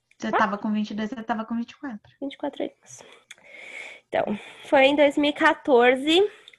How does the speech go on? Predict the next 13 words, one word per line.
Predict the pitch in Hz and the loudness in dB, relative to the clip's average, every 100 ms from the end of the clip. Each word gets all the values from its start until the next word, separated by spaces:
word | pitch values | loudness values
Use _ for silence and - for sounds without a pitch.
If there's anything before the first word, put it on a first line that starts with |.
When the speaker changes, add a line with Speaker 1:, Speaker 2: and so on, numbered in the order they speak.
| _ - - _ _ - | _ -20 -20 _ _ -8
Speaker 2:
Seis | - 370 285 | -4 -2 0
anos. | 285 294 285 - - _ _ - - | 0 0 -4 -8 -20 _ _ -14 -2
Speaker 1:
Eu | 285 311 | 0 2
lembro | 359 381 392 381 | 0 -2 -4 -2
que | 320 | 0
na | 247 208 208 240 | 0 0 -2 -4
época | 233 208 208 190 | -4 -8 -8 -10
que | 190 | -6
eu | 175 | -8
li, | 175 208 190 - - | -4 -6 -6 -12 -4
eu | 208 208 214 | -2 0 0
já | 220 226 | 0 0
amei. | 254 220 170 170 | 2 0 -2 -8